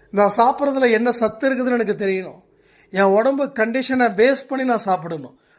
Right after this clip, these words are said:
நான் நூத்தி பத்து கிலோ இருக்கிறேன் அப்படின்னா அதுக்கு தகுந்த மாதிரி சாப்பிடணும். அறுபது, எழுபது கிலோ இருக்குன்னா அதுக்கு தகுந்த மாதிரி சாப்பிடணும். நூத்தி பத்து கிலோ இருக்கிறவன் கண்ணா அப்படின்னு சாப்பிட்டா அவனுக்கு பிரச்சனையே ஆகும்.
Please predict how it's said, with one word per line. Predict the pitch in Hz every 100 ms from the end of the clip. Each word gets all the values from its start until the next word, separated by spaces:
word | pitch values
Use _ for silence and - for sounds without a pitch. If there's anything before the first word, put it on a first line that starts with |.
| -
நான் | 208 226
நூத்தி | 262 254
பத்து | 220 208
கிலோ | 202 247 254
இருக்கிறேன் | 240 220 214 214
அப்படின்னா | 190 190 208 214
அதுக்கு | 185 214 196
தகுந்த | 220 208 196
மாதிரி | 202 214
சாப்பிடணும். | 214 165 151 131 - _ _ _
அறுபது, | - 196 254 262 233
எழுபது | 220 247 226
கிலோ | 226 247
இருக்குன்னா | 233 208 240
அதுக்கு | 233 226 240
தகுந்த | 233 214 196
மாதிரி | 190 208
சாப்பிடணும். | 196 151 143 131 110 _ _ _ _ _ _ _ _ _ _ - -
நூத்தி | 208 269 285
பத்து | 240 240 233
கிலோ | 240 262
இருக்கிறவன் | 240 214 208 190 190 208 202 - _
கண்ணா | - 214 240
அப்படின்னு | 214 233
சாப்பிட்டா | 226 220 208 208 180 143 147 -
அவனுக்கு | 175 214 208 180
பிரச்சனையே | 180 170 202 190
ஆகும். | 160 147 123 -